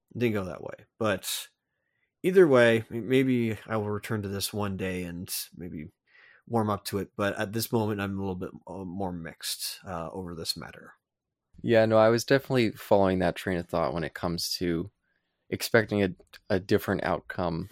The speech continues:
Speaker 2: like, maybe one more little section of panels where we see that, oh, the, the Fire Nation school, uh, you know, maybe there's,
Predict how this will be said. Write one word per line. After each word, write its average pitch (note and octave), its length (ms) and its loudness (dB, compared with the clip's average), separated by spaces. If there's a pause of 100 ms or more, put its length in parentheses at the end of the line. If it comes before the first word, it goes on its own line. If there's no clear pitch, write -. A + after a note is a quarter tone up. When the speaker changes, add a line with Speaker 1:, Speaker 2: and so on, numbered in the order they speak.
(160)
Speaker 2:
like, F#2 180 -2
maybe G#2 240 2
one G2 200 2
more G2 200 2
little F#2+ 180 0
section - 400 -2
of E2+ 60 -12
panels E2+ 440 -4
where E2 60 -6
we E2 100 -6
see F#2 280 -4
that, D#2+ 260 0 (520)
oh, D3+ 180 6
the, B2 200 6
the C3 100 2
Fire D#3 240 6
Nation C#3 340 0
school, B2+ 600 2
uh, C3 400 4
you A2+ 80 -2
know, A2 120 0
maybe A2+ 320 0
there's, G#2 380 0